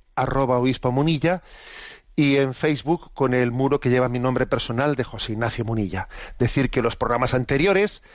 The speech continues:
están a vuestra disposición en el podcast de, llamado, en el podcast de Radio María o también en el canal de iVox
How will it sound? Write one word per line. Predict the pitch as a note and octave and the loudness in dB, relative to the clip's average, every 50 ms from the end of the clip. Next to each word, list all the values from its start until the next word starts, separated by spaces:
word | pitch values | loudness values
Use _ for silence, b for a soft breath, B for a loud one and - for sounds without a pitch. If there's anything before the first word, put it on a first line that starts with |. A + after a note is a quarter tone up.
| B B B B B | B B B B B
están | - - - - C3 A#2+ | -14 -6 -2 -2 0 0
a | B2 A#2 | 0 0
vuestra | A2 A#2 B2+ A2 - - B2 A#2 A2+ A2 A2 A2+ | 0 0 -2 -2 0 -2 0 2 2 2 2 2
disposición | G#2+ A#2 - - - - - D#3 - - F3 E3+ F3+ F#3 B B B B B B B B | 0 -2 -2 -2 -2 0 0 0 2 2 0 0 0 -4 B B B B B B B B
en | - A#2+ A#2+ | -2 0 0
el | B2 A2+ | 0 0
podcast | - - B2+ A#2+ - - - C3+ B2+ A#2+ - - - - _ - _ | 0 0 0 0 -2 -4 -2 0 0 0 -2 -6 -12 -14 _ -16 _
de, | - C3 A#2+ A2 B2+ B2 A#2+ A#2 A#2 A#2 - - _ - - | -6 -4 0 2 4 4 4 4 2 0 -2 -10 _ -20 -14
llamado, | - A#2 A#2 A#2+ A#2 A#2+ A#2+ A2 B2 B2 A#2+ A#2+ A2+ b b b b | -4 -2 0 0 2 0 2 2 4 4 4 4 2 b b b b
en | - B2 | -4 -2
el | B2 | 0
podcast | - C3+ B2 - - C3+ C3 A#2+ G#2 | 0 0 -2 -2 -2 -2 -2 0 2
de | B2 B2 | 0 0
Radio | G#2+ A#2 B2 B2 B2+ | 2 2 2 0 2
María | B2 C#3 D3+ F3 E3+ F3 F3 B B B B B B | 2 2 2 2 2 0 -2 B B B B B B
o | - C#3 - | -6 -4 0
también | - C3 B2+ C#3+ D3 | 0 0 2 2 2
en | D3 C#3+ C3+ C3 B2+ | 2 2 0 2 2
el | B2+ B2+ A#2+ - | 0 0 0 0
canal | - B2+ B2+ C3+ C#3 C#3 B2 | 0 0 0 2 0 2 0
de | C3 | 0
iVox | B2+ A#2 B2+ D3+ D#3+ - - - - - | -2 0 0 0 0 -2 -6 -12 -12 -14